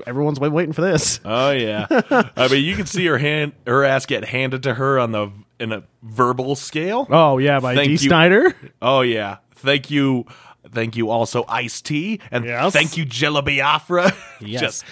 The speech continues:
Speaker 2: handed
Speaker 1: There's
Speaker 2: it all
Speaker 1: always
Speaker 2: back
Speaker 1: room
Speaker 2: to her.
Speaker 1: for Jello.
Speaker 2: <laughs> Yeah.
Speaker 1: Who wants to hear another song from the Dead Kennedys?
Speaker 2: Who wants to hear another rant on why I think gentrification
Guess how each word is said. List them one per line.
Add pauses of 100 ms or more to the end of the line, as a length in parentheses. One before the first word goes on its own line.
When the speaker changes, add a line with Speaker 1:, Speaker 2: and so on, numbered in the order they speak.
(160)
Speaker 2:
handed
Speaker 1:
There's
Speaker 2:
it
all
Speaker 1:
always
Speaker 2:
back
Speaker 1:
room
Speaker 2:
to
her.
Speaker 1:
for
Jello.
Speaker 2:
<laughs>
Yeah. (520)
Speaker 1:
Who
wants
to
hear
another
song
from
the
Dead
Kennedys? (560)
Speaker 2:
Who
wants
to
hear
another
rant
on
why
I
think (240)
gentrification